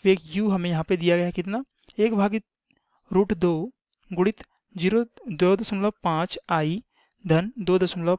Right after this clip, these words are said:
पाँच जे, ठीक है, मीटर प्रति सेकंड, ये हमारा प्रारंभिक वेग है। देखिए, यहाँ पे त्वरण अभी हमें दिया गया है,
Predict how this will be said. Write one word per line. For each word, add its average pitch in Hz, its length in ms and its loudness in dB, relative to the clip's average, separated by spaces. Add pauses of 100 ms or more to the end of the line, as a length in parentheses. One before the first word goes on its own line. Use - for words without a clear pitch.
(140)
पाँच 170 440 0 (180)
जे, 143 280 -2 (500)
ठीक 247 120 -2
है, 190 100 0 (340)
मीटर 175 240 -2
प्रति - 240 -6
सेकंड, 151 320 -6 (540)
ये 220 60 2
हमारा 202 200 0
प्रारंभिक 156 520 -2
वेग 170 160 0
है। 170 160 -6 (200)
देखिए, 185 280 0
यहाँ 214 120 -2
पे 226 160 -4
त्वरण 190 300 2
अभी 185 260 0
हमें 185 180 -2
दिया 180 140 2
गया 185 80 0
है, 190 80 -4